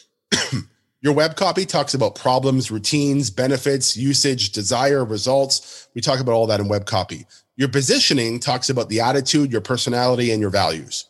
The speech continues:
'cause I learned that from your positioning. Those three things combined is what we call branding. Okay? Niche, web copy, and positioning is branding. But here's what else comes from it. When we do it the way that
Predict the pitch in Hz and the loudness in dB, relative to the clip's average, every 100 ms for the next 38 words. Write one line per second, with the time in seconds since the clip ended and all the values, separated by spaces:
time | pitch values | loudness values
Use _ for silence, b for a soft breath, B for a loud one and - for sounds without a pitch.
0 | _ _ _ _ 104 107 113 110 98 110 | _ _ _ _ -2 0 2 0 -2 -2
1 | 98 95 107 - 85 71 _ _ _ _ | -2 -2 0 -2 -4 -12 _ _ _ _
2 | 131 160 196 - 180 175 160 156 147 139 | 0 2 2 2 0 0 2 2 2 -2
3 | 117 104 123 175 233 - 110 110 120 123 | 0 2 2 2 -2 -4 -2 0 0 -2
4 | 107 131 120 107 127 165 92 76 - _ | -2 0 -2 0 0 0 -2 -6 -16 _
5 | _ _ _ _ _ - 123 165 B B | _ _ _ _ _ -2 0 0 B B
6 | B 123 208 240 139 165 - 170 - 139 | B 0 2 2 2 0 0 -4 -2 -2
7 | 120 139 - 131 127 104 107 101 117 107 | 0 0 0 0 -2 -4 -6 -4 -2 -2
8 | 85 - _ _ _ - 120 202 240 196 | -4 -8 _ _ _ -8 -2 0 2 2
9 | 175 - - 156 147 123 98 90 123 120 | 2 2 2 2 2 0 0 0 -2 0
10 | 139 180 151 147 135 135 | 0 0 0 0 2 2